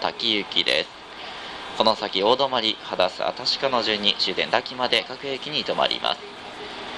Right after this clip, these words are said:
この駅、四分ほど停車いたします。三十四分の発車です。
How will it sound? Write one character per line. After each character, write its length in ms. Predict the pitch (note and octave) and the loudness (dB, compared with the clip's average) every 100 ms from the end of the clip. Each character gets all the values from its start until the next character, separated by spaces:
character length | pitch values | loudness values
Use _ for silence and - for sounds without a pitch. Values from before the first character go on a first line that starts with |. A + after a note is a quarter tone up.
| - - - - | -8 -8 -8 2
こ 80 | - | 6
の 100 | D#3 | 6
駅、 180 | E3+ C#3 | 4 4
四 140 | B2 D#3 | 4 2
分 200 | D3+ D#3 | -2 -2
ほ 120 | E3 | 2
ど 180 | D#3+ A#2 | 4 4
停 180 | - F2+ | 2 -2
車 160 | F2+ D2+ | 0 0
い 40 | |
た 140 | - D#2 | 0 0
し 140 | - | 2
ま 100 | G2 | 2
す。 80 | - - - | 2 -4 0
三 160 | B2+ | 2
十 140 | A#2 G2+ | 2 4
四 140 | B2 | 2
分 240 | D3 B2+ C3 | 2 -2 2
の 160 | D3+ | 2
発 280 | - F2+ - | 2 -4 0
車 120 | - | 0
で 220 | G#1 - | 2 0
す。 80 | - | 0